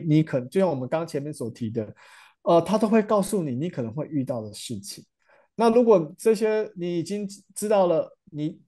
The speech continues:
会遇到的困难，你也去想了，给你时间去考虑这些东西，代表你已经有一个完，完善的考量了之后，你决定要去做了。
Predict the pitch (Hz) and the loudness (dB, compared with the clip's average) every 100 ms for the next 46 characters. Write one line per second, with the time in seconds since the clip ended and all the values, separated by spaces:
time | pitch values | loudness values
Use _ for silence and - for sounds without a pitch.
0 | _ - 196 202 190 175 147 120 - _ | _ -6 -4 0 2 4 4 2 -4 _
1 | _ _ _ - 214 139 113 120 _ _ | _ _ _ -2 -2 -2 -12 -18 _ _
2 | _ _ _ - 226 214 226 202 165 123 | _ _ _ -6 -2 0 0 -2 -2 -2
3 | 127 117 - - 185 190 143 151 151 185 | -4 -6 -10 -4 -2 -2 -2 -4 2 2
4 | 185 190 - 190 - 117 147 147 147 147 | 2 -2 -6 -6 -4 -4 -2 -2 -4 -4
5 | 135 135 131 147 170 147 156 143 160 165 | -2 -4 -4 -2 0 0 -2 -4 -4 -6
6 | 180 165 _ _ _ _ _ _ _ _ | -8 -20 _ _ _ _ _ _ _ _
7 | _ _ _ _ _ _ _ - 156 165 | _ _ _ _ _ _ _ -2 4 6
8 | 180 165 151 156 196 156 139 156 180 156 | 6 4 4 0 -6 -6 -6 -2 -2 -2
9 | 131 - 120 107 107 117 147 151 120 104 | -4 -4 -8 -6 -6 -4 -2 0 0 0
10 | 123 147 156 143 139 - 120 - | 0 2 2 2 0 -2 -6 -6